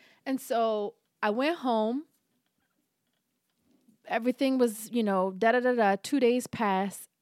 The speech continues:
I get an alert from a customer. Oh, I, I get a, somehow or other, it wasn't even from a customer.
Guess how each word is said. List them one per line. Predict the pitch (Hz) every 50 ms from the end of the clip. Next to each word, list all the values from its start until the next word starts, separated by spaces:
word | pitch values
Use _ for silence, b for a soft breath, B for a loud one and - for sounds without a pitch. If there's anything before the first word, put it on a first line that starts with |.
| _ _ -
I | 214 202 202 196 180 175 - -
get | - 294 320 320 - - _ _ - - - - _ _ _ _ _ _ _ _ -
an | 233 214
alert | 208 202 202 208 214 262 330 381 285 - - _ _ - - _
from | - - - 233 208 202 196
a | 202
customer. | - - 311 349 - - - - 220 202 185 175 175 185 233 277 - _ _ _ _ _ _ _ _ _ _ _ _ _ _ _ _ _ _ _ -
Oh, | - 254 226 196
I, | - - 226 - -
I | 247 233
get | 214 302 330
a, | 330 302 269 247 240
somehow | - - - 339 370 339 311 370 339 339
or | 320
other, | - 233 240 226 226
it | 226 220
wasn't | 240 254 269 277 277
even | 277 277 262
from | - 269 247
a | 240
customer. | - - 220 202 196 - - 196 190 190 175